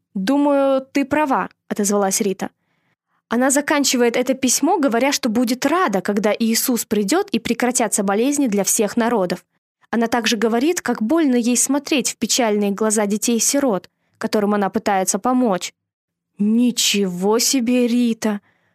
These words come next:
Может быть, у меня всё-таки есть история для расследования, в конце концов? Подожди, я сделаю доклад мистеру Бинному в классе завтра». «Ну, ты же просила меня молиться, чтобы тебе найти историю»,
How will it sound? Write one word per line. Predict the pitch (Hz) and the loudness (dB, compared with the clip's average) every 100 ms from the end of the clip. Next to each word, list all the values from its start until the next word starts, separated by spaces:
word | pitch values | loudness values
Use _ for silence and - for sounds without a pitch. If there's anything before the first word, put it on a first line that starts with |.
| _ _ _ | _ _ _
Может | 196 208 220 220 220 | -2 0 2 0 0
быть, | 190 180 247 233 - | -2 0 0 0 -2
у | 226 | 0
меня | 220 220 220 | 2 2 2
всё-таки | - - 247 240 - | 0 0 0 0 -2
есть | 214 175 196 226 - | -2 0 0 0 0
история | 339 - 359 285 233 | -2 0 0 2 2
для | 208 214 | 0 0
расследования, | 214 240 - 285 220 196 196 190 | 0 0 2 2 0 0 0 -2
в | |
конце | - 240 240 214 | -2 -2 0 0
концов? | 233 226 226 190 _ _ _ _ _ - - | -2 0 -2 -4 _ _ _ _ _ -20 -4
Подожди, | 226 302 247 233 | 0 0 2 0
я | 202 | 0
сделаю | 196 240 233 | 2 2 2
доклад | 214 214 - - | 0 0 0 0
мистеру | 226 233 - 226 | 0 0 0 -2
Бинному | 196 254 190 185 | 0 0 0 -2
в | |
классе | - 214 185 202 | -2 -2 0 -2
завтра». | 202 180 - 190 - _ _ _ _ _ _ 226 | -2 -2 -6 -14 -14 _ _ _ _ _ _ -4
«Ну, | 220 254 262 254 | 0 0 0 -4
ты | - 262 | -2 -2
же | 196 | 0
просила | 190 208 202 311 392 | -2 -2 0 2 2
меня | 285 220 | 2 2
молиться, | 214 233 208 - 214 | 2 2 0 0 -2
чтобы | - 202 | -2 -2
тебе | 202 202 202 | -2 0 0
найти | 208 202 226 | 0 0 0
историю», | - - 190 180 170 | 0 0 0 -2 -6